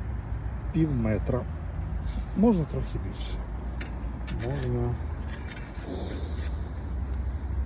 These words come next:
глибиною нуль шість, а, а, діаметр має бути десь пів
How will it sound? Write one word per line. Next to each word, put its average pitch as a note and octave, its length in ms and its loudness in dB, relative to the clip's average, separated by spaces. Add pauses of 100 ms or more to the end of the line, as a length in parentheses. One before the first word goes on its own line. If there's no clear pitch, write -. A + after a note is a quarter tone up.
(1500)
глибиною C#3 680 6
нуль C3+ 180 2
шість, - 580 4 (180)
а, B2 40 4
а, A#2+ 300 4 (2750)
діаметр D3+ 540 6
має B2 260 2
бути A#2+ 360 0 (2000)
десь - 440 2 (100)
пів A#2+ 140 0